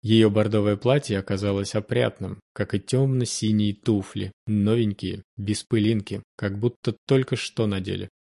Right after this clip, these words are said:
Всё это выдавало в ней женщину благородного происхождения, только я всё не мог побороть чувство, что знаком с ней, но в упор не узнаю.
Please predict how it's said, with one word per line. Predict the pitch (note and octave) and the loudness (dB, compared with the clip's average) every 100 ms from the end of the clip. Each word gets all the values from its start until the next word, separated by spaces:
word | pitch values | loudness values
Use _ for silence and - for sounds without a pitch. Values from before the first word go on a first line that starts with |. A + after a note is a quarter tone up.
| _ _ _ _ _ _ _ _ | _ _ _ _ _ _ _ _
Всё | - - D3+ | -6 4 8
это | D3+ D3 | 8 8
выдавало | C#3 C3 C3 C3+ B2+ | 6 6 6 6 4
в | |
ней | B2+ B2+ | 4 2
женщину | A#2+ C#3+ D3 - G#2+ | 4 4 2 0 -2
благородного | G#2 G#2+ A2+ B2 B2+ G#2 F#2+ | 0 0 2 2 2 0 -2
происхождения, | - G2+ F#2+ - A2 G#2+ A2+ G#2 F2+ - _ - | -2 -2 -2 -2 -2 0 0 0 -2 -8 _ -2
только | A2 G#2+ A#2 | 0 0 0
я | A2 A2 | 0 0
всё | A2 - C3 | -4 -4 0
не | B2+ B2 | 2 2
мог | B2+ A#2+ - | 0 -2 -2
побороть | A2+ A#2+ A#2+ A2+ | 2 2 2 0
чувство, | - - A#2+ - - A2 - _ | -4 -4 -4 -4 -12 -14 -16 _
что | - - G#2+ | -20 -4 -2
знаком | G2 G2+ F#2+ B2 B2 | 0 -4 -2 -2 -2
с | - - | -4 -2
ней, | F#2+ F2+ F2+ - A2+ | -2 -2 -6 -12 -6
но | G2+ G#2 | -2 0
в | G2+ | -2
упор | G#2+ - C#3+ B2 | -6 4 4 6
не | G#2 G2 | 2 0
узнаю. | G2 G2+ G#2+ A#2 A2 F#2+ | 0 0 0 2 0 -2